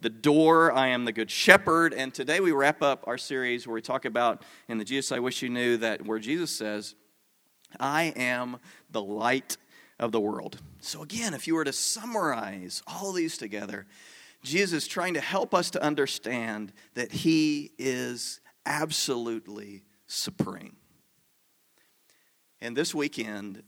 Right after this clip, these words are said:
if we accomplish nothing else, the very simple thing I want to accomplish is, as we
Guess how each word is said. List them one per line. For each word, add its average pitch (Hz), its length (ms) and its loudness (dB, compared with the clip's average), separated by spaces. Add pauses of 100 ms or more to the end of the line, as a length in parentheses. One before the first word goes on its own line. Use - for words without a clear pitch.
(220)
if 104 200 -8
we 117 220 0
accomplish 110 500 -4
nothing 120 320 -8
else, 101 380 -10
the 98 140 -18
very 107 260 -10
simple 143 400 -6
thing 123 240 -8
I 120 60 -8
want 117 200 -6
to 117 80 -14
accomplish 95 640 -12 (760)
is, 110 160 -4
as 104 120 -6
we 131 500 0